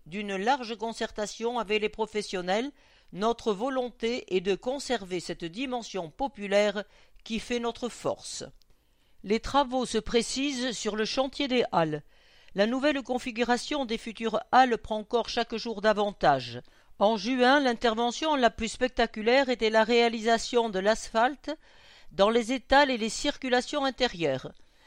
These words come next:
Dans le même temps, les travaux d'aménagement extérieur avançaient rapidement. Les bétons désactivés étaient coulés pour devenir le futur carreau.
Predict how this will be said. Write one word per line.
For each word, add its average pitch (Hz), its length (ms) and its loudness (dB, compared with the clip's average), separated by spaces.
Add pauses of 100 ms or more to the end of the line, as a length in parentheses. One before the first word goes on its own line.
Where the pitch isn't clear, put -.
(180)
Dans 190 180 4
le 202 100 0
même 208 300 2
temps, 285 200 2
les 247 120 -2
travaux 208 340 0
d'aménagement 196 800 0
extérieur 196 640 0
avançaient 185 440 0
rapidement. 190 680 0 (460)
Les 170 140 2
bétons 233 420 0
désactivés 208 920 -2
étaient 208 220 -2
coulés 247 400 0
pour 208 200 -8
devenir 220 420 -2
le 214 100 -2
futur 226 400 -10
carreau. 175 420 0